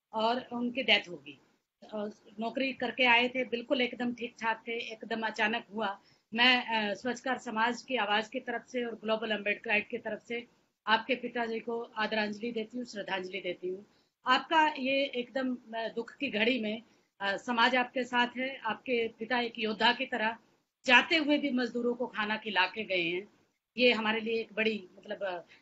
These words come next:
उसके गर्व की बात कह सकते हैं हम। और कि एक एमसीडी में काम करने वाले की क्या दशा हो सकती है, विद्याभूषण रावत जी ने बिल्कुल विस्तार से हमारे बीच में रखी थी। और तमाम, अ, डॉक्टर उदित राज जी जब बता रहे थे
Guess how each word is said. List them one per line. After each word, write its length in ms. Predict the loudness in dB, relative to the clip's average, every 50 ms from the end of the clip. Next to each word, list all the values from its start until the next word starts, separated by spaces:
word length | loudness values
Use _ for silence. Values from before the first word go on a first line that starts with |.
| _ _ _
उसके 240 | -10 -10 -6 -6 -4
गर्व 280 | 0 2 4 4 2
की 120 | 2 -2 -4
बात 200 | -4 -4 -4 -4
कह 180 | -4 -4 -4
सकते 320 | -4 -4 -8 -10 -8 -6 -4
हैं 200 | -4 -2 -4 -2
हम। 80 | -2 -2 -2 -2 -2 -6 -10 -14 -14 -16 -14 -8 -6
और 140 | -4 -4 -4 -4 -8 _ _ _
कि 480 | -20 _ _ 0 2 2 2 2 0 -6 _ -2
एक 200 | -2 -2 0 0
एमसीडी 480 | -4 -4 -4 -6 -6 -4 -4 -4 -2 -2
में 140 | -4 -4
काम 260 | 0 0 0 0 0 0
करने 280 | -2 -4 -4 -4 -2
वाले 240 | -2 -2 -4 -4 -6
की 140 | -8 -8 -12
क्या 480 | -6 0 2 2 4 4 2 -2 -6 -12 _ _ _ _ _ _
दशा 320 | 2 2 2 4 6 6 6
हो 280 | 6 6 4 2 0
सकती 460 | 2 2 -2 -2 -2 -8 -8 -6 -4
है, 280 | -4 -2 -4 -4 -6 -10 _ _
विद्याभूषण 540 | -6 0 0 0 0 0 -2 -6 -6 -4 0
रावत 380 | 2 2 2 2 0 -4 -4 -8
जी 100 | -8 -8
ने 180 | -8 -10 -12 -12 -16 _ _ _ _ _ _
बिल्कुल 400 | 0 0 0 2 0 0 0 -2 -4 -6 -4
विस्तार 360 | -4 -4 0 4 6 6 6
से 140 | 4 0 -2
हमारे 240 | -2 -2 0 -2 -2
बीच 260 | -2 -4 -6 -6 -4
में 100 | -2 0
रखी 280 | 0 -2 -2 -4 -6 -6
थी। 240 | -4 -6 -8 -8 -10 _ _ _ _ _ _ _
और 120 | -6 -2 -2
तमाम, 340 | 0 2 2 4 2 2
अ, 480 | 0 -4 -4 -4 -2 -2 -2 -4 -6 -6 -6
डॉक्टर 220 | -6 -6 -4 -6 -8
उदित 280 | -2 -2 -2 0 0
राज 180 | -2 -2 -2 -4
जी 100 | -8 -10
जब 140 | -10 -10 -6 -4
बता 220 | -2 0 2 2 2
रहे 120 | 0 -2
थे 200 | -4 -8 -10 -10